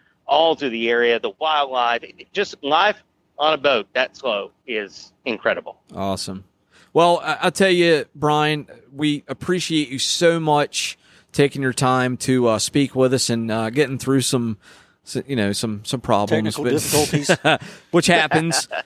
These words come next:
Speaker 2: But, uh, you know, I think you've done one hell of a job with the Stern Wheel Regatta. And, yeah, hey, check out his Facebook page, Brian Hughes. It's Brian with a Y. And once again, he's meteorologist of W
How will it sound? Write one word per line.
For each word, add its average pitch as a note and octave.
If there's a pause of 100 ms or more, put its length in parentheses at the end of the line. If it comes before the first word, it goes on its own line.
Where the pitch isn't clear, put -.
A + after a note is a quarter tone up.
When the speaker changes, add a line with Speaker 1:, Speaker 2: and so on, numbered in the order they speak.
(140)
Speaker 2:
But, C#3
uh, B2
you D3
know, C#3
I C#3+
think E3+
you've C#3+
done C#3+
one C#3
hell B2
of A#2+
a B2
job A#2
with A#2
the A#2
Stern B2
Wheel B2
Regatta. A#2
And, A#2 (400)
yeah, C#3+ (120)
hey, C3 (540)
check F3+
out F#3
his E3
Facebook F3
page, D#3+
Brian D#3
Hughes. D3+
It's -
Brian C#3
with A#2+
a A2
Y. D3 (420)
And A#2
once C3+
again, B2+
he's C3+
meteorologist A2+
of G2+
W A2+